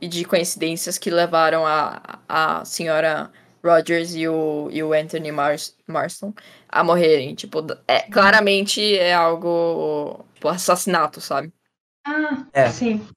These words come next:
Speaker 3: É,
Speaker 1: Então
Speaker 3: eles chegaram à
Speaker 2: Uhum.
Speaker 3: conclusão de que é impossível esses dois, exi-,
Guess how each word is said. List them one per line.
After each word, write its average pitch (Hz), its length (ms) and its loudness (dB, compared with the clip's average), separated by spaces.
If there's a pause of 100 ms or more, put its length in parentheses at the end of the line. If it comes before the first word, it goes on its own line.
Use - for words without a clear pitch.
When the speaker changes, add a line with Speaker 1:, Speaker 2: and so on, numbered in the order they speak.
(140)
Speaker 3:
É, 143 100 4
Speaker 1:
Então 139 140 2
Speaker 3:
eles 170 120 -4
chegaram 139 240 2
à 135 40 2
Speaker 2:
Uhum. 131 40 -2
Speaker 3:
conclusão 151 500 -4
de 151 140 -10
que - 200 -10
é 139 60 -6
impossível 151 760 -4 (480)
esses - 220 -14
dois, 139 460 -2 (280)
exi-, 139 300 -6